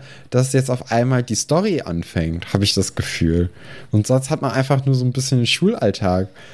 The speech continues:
So ein, so ein ganz langes Winkelgassen-Kapitel hat man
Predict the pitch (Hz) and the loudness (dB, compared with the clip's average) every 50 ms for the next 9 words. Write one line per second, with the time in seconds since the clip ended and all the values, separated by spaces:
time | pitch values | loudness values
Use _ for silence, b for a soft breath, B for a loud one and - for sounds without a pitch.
0 | B B - - 123 127 131 135 127 123 123 127 127 131 131 135 160 160 165 160 | B B -2 0 2 2 2 0 -2 -2 -2 0 2 2 2 2 0 0 0 0
1 | - 160 147 147 147 135 - - 175 160 - 151 127 - 101 - - 101 92 - | 0 0 2 2 0 -2 0 0 0 2 2 0 2 2 0 0 0 -2 -2 0
2 | 98 80 - - 95 - - 85 82 92 - - 90 90 85 82 95 | -2 -2 0 0 0 2 2 2 2 2 0 2 2 2 2 0 -2